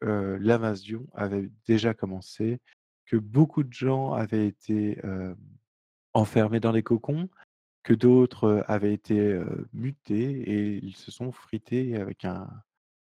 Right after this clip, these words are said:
un groupe de trois hybrides, euh,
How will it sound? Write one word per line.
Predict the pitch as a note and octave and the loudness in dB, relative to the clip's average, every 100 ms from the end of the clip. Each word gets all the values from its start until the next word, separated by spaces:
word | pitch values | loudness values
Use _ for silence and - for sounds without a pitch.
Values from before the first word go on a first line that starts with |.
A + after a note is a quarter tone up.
| _ | _
un | A2+ G#2+ | -4 -4
groupe | - C#3+ | -2 -2
de | A#2 G#2 G2+ G2+ - | 2 2 2 -2 -6
trois | - - C3 B2+ B2 A#2 A2+ G#2 G2+ G2 G2+ - - G#2+ | -8 0 2 4 2 -2 -4 -6 -6 -6 -8 -12 -10 -10
hybrides, | G#2+ A2+ B2+ A#2+ A2+ B2 A2+ A2+ | -10 -10 -4 -2 -2 -2 -4 -6
euh, | G#2 G2+ G2+ | -6 -8 -12